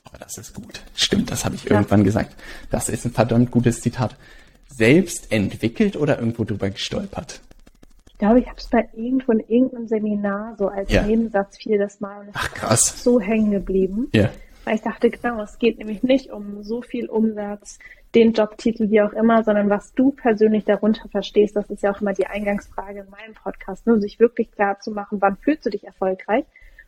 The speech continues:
Speaker 2: Und dann vielleicht auch, ne, warum möchtest du ein Business aufbauen oder eine Selbstständigkeit
Speaker 1: Ja.
Speaker 2: aufbauen? Was erhoffst du dir davon? Hast du mehr Zeit für die Family?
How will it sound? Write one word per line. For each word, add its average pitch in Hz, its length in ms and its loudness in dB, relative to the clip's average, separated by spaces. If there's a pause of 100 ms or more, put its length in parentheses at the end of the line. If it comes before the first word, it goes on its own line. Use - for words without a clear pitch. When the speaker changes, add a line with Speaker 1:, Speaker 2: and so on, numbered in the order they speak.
(120)
Speaker 2:
Und 214 300 2
dann 233 260 6
vielleicht 208 360 0
auch, 202 160 -4
ne, 247 120 4
warum 220 220 6
möchtest 254 340 0
du 233 60 4
ein 208 80 2
Business 302 340 2
aufbauen 220 400 -2
oder 208 140 0
eine 196 180 2
Selbstständigkeit 202 680 0
Speaker 1:
Ja. - 60 -10
Speaker 2:
aufbauen? 202 440 2
Was 226 120 0
erhoffst - 400 -2
du 214 40 4
dir - 120 -2
davon? - 420 -8
Hast 233 160 -10
du 233 40 -4
mehr 233 180 -2
Zeit 226 200 -4
für - 80 -14
die 220 100 0
Family? 254 600 2